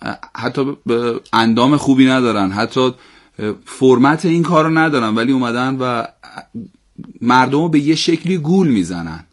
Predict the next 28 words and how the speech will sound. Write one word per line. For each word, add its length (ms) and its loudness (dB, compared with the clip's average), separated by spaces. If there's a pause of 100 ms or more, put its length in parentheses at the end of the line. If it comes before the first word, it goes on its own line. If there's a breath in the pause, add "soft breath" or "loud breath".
(100)
حالا 220 -4
چون 240 -4
فلان 500 0 (440 soft breath)
هنرپیشه 560 0
مثلاً 380 -2
داره 180 2
این 100 0
برند 380 0
رو 60 -2
میپوشه، 680 -2 (300 loud breath)
مردم 320 2
مثلاً 360 -2
سوق 340 -2
پیدا 220 0
بکنن 360 -2
نسبت 320 -6
به 80 -4
خریدنش. 600 -6
ولی 180 -2
آیا 180 -2
واقعاً 360 -2
به 100 0
مردم 380 -2
گفتن 340 -6
که 120 -8
این 160 -2
برند 340 -4
خوبه؟ 380 -8